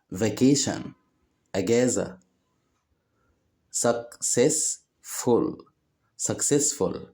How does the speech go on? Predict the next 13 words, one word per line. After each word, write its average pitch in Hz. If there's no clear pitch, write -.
ناجح. 107
ما -
تنسوش 120
تعملوا 113
لايك 117
وتعليق 101
للفيديو 101
علشان 95
يوصل 98
لكل 98
الناس 92
والكل 92
يستفيد، -